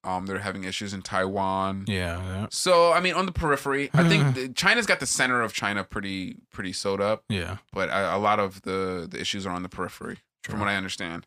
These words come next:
Speaker 2: Yeah, that sounds right.
Speaker 1: But yeah.
Speaker 2: Ongoing bullshit.
Speaker 1: <laughs> In, in some small island news, I thought this was hilarious.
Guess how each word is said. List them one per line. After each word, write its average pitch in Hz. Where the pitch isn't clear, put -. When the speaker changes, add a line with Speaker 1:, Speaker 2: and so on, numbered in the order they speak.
Speaker 2:
Yeah, 95
that -
sounds 85
right. 85
Speaker 1:
But 107
yeah. 92
Speaker 2:
Ongoing 95
bullshit. 113
Speaker 1:
<laughs> -
In, 147
in 147
some 151
small 165
island 127
news, 110
I 113
thought 113
this 110
was 107
hilarious. 101